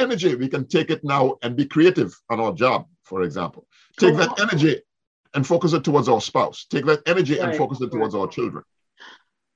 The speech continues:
Speaker 2: What would you say to the person that's maybe going through one of the, the, the areas that we, we understand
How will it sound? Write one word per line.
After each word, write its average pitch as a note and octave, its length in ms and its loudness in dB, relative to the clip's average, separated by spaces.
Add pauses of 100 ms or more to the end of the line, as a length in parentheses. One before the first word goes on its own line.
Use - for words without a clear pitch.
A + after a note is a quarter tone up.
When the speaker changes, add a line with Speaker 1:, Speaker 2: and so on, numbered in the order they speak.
(320)
Speaker 2:
What B3+ 260 2
would F#4 140 2
you D#4 120 2
say C4 240 0
to C4 120 -4
the A3+ 120 0
person G#3 580 0
that's G3 380 -2
maybe A#3 280 -2
going G3+ 300 2
through G3+ 260 -4
one A#3+ 160 0
of C#4 140 -4
the, G#3 380 -2 (480)
the, G3+ 240 -2 (100)
the G3 180 2
areas F#3+ 480 2
that - 180 -6
we, F3+ 160 -10 (320)
we E3+ 120 -8
understand F3+ 800 0